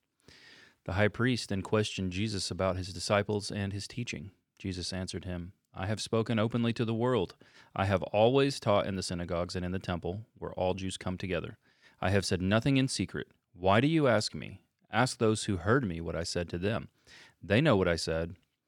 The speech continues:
When he had said these things, one of the officers standing by struck Jesus with his hand, saying, "Is that how you answer the high priest?"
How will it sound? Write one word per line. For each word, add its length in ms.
When 120
he 60
had 100
said 180
these 180
things, 260
one 120
of 80
the 80
officers 420
standing 300
by 220
struck 320
Jesus 380
with 120
his 160
hand, 320
saying, 380
"Is 120
that 160
how 120
you 220
answer 300
the 120
high 200
priest?" 560